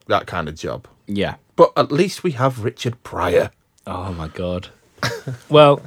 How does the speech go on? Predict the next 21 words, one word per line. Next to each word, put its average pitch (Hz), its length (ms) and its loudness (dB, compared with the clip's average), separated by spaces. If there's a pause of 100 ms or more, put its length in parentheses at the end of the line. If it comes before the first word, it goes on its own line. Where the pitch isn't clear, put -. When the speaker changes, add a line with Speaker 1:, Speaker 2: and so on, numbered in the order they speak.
(160)
Speaker 2:
at 127 160 -2
least 180 260 2
he 156 40 -2
got 143 200 2
paid 131 260 2
five 131 320 0
million 113 380 -2
dollars 104 280 -2
for - 120 -12
doing 92 240 0
this 90 160 -4
film. 85 340 -6 (400)
He 120 140 -2
got 135 160 4
a 131 40 2
contract 123 440 -2
with 117 160 -8
Columbia 113 560 0
after 104 320 -2
this 90 260 -4
film, 95 440 -6